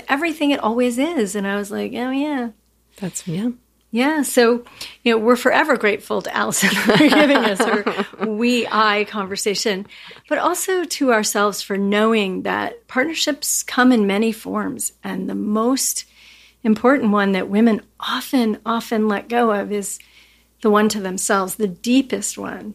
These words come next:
Speaker 1: to their, even their wounded self. And lots of women have had situations,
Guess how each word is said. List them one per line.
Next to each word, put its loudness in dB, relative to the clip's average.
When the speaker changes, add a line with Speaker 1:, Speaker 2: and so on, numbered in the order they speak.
Speaker 1:
to 0
their, 2
even 2
their 4
wounded 0
self. -10
And 2
lots 4
of -2
women 0
have -8
had -2
situations, -2